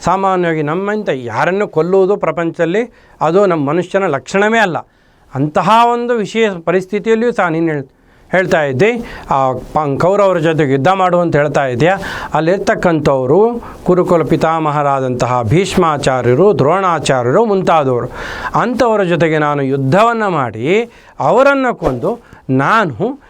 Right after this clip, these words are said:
ಯಾವ ಒಂದು ಲೋಕವನ್ನು ಸೇರಲಿ ನಾನು ಅಂತ ಕೇ-, ಕೇಳ್ತಾನೆ. ಜೊತೆಗೆ ಅಕಸ್ಮಾತ್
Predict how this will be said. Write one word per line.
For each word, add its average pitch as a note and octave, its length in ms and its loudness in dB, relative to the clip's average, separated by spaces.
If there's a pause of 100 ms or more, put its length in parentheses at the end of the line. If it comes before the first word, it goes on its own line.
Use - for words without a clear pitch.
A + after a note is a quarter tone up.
(180)
ಯಾವ G#3 560 2
ಒಂದು G#3 560 2 (600)
ಲೋಕವನ್ನು C4 640 4
ಸೇರಲಿ A3 380 2
ನಾನು E3+ 540 2 (340)
ಅಂತ F#3+ 200 0 (1000)
ಕೇ-, E3+ 260 0
ಕೇಳ್ತಾನೆ. E3 600 2 (280)
ಜೊತೆಗೆ F#3+ 460 2 (460)
ಅಕಸ್ಮಾತ್ F3 840 0